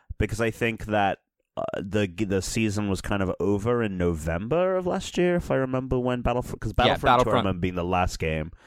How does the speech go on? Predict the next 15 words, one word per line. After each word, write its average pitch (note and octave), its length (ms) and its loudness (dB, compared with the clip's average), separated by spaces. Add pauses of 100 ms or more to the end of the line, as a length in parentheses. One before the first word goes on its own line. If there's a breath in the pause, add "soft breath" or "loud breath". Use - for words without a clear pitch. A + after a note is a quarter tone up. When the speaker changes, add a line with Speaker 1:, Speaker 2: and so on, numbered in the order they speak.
(380 loud breath)
Speaker 1:
But G2+ 160 0
this C#3 240 2
year A2 240 2
it's F2+ 140 -4
going G#2 240 0
into F2+ 180 -4
December, F2+ 540 0
obviously, E2 460 2
Speaker 2:
Yeah, D#2+ 60 2
Speaker 1:
with, D#2 220 2
Speaker 2:
Smash. D#2 520 2
Speaker 1:
uh, D#2 40 -6 (380)
Speaker 2:
December F#2 360 -2
Speaker 1:
Smash. F2+ 280 0
Speaker 2:
seventh. - 160 -10